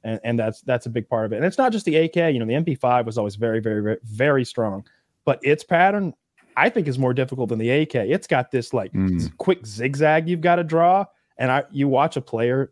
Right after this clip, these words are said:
Speaker 1: keep the thing perfectly stable, and you watch his hand doing this
Speaker 2: Mm-hmm.
Speaker 1: zigzaggy nonsense. And it's like, "Dude, you did that while you were running."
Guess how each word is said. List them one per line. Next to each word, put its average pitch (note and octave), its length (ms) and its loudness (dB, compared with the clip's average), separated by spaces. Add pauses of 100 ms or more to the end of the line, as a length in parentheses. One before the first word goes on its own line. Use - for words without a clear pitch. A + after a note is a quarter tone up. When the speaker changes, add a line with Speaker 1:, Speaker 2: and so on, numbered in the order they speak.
Speaker 1:
keep B2 300 -4
the - 100 -2
thing A2+ 280 -4 (100)
perfectly B2+ 480 -4
stable, C#3 560 -2 (300)
and C#3 160 0
you C3+ 100 2
watch C#3 300 0
his C3+ 160 -2
hand C3+ 420 0 (240)
doing F#3 260 2
this A#2 240 -4
Speaker 2:
Mm-hmm. G#2+ 180 2
Speaker 1:
zigzaggy D#3+ 680 2
nonsense. C3 680 0
And D#3 80 0
it's D3 160 -4
like, D3+ 280 0
"Dude, A3 340 2 (320)
you G#3 200 4
did G#3 260 2
that G#3 260 2
while G3+ 260 4
you F#3+ 220 0
were F3+ 160 2
running." C#3+ 440 0